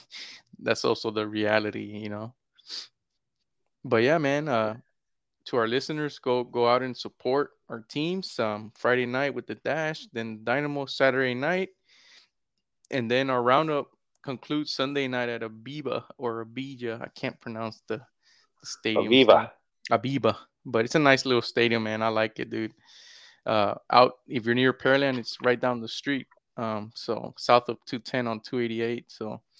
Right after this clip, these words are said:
Speaker 1: uh, good, good little stadium to go support. And I know there's some Search members out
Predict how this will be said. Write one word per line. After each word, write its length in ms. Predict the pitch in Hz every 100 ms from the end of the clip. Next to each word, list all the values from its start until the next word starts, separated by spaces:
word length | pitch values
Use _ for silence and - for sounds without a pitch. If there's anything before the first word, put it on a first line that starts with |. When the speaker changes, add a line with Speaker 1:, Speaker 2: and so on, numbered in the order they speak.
| - - - _ -
Speaker 1:
uh, 360 | - 110 107 - - _ 135
good, 200 | 131 131 -
good 220 | 131 131
little 340 | 131 123 117 113
stadium 440 | - - 131 127
to 80 | 117
go 180 | 123 120
support. 520 | - - - 143 139
And 60 | 127
I 60 |
know 220 | 131 131
there's 240 | 127 127 -
some 120 | 120
Search 380 | - 127 127 -
members 380 | 131 127 127 123
out 180 | 120